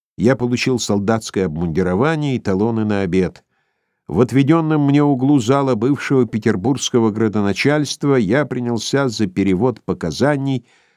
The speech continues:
данных дипломатами, поджигателями и шпионами.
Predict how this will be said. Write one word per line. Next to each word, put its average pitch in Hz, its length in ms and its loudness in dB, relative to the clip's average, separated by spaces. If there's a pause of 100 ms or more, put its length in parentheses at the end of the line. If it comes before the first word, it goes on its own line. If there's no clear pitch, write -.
(260)
данных 104 560 -2
дипломатами, 151 920 -2
поджигателями 113 1400 -4 (840)
и - 140 -8
шпионами. 57 800 -10